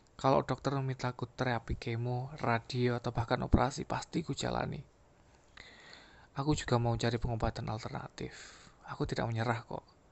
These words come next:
Tapi begini loh, aku tak mau merepotkan banyak orang.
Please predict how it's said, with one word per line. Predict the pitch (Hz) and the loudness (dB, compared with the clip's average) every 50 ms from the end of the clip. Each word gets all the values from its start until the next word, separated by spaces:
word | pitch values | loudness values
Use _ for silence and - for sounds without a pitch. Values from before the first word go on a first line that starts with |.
| - - - - | -20 -12 -6 -4
Tapi | - - - 143 | 4 6 6 8
begini | - - - 143 135 131 127 | 10 8 8 8 4 0 -2
loh, | - - - - - 131 - - - - - - - - - - - - - - - | -2 -4 -4 -6 -10 -10 -10 -10 -10 -12 -14 -18 -20 -20 -20 -20 -20 -20 -20 -6 -4
aku | 131 131 - 151 | -2 0 2 4
tak | - 143 - 127 | 4 4 6 6
mau | 131 139 139 | 6 4 6
merepotkan | 135 131 127 - - 123 - - 120 117 110 | 6 4 12 12 12 12 12 10 0 2 4
banyak | - 110 113 113 - | 2 2 2 0 -2
orang. | 113 117 117 113 107 110 120 | -2 2 4 4 4 4 2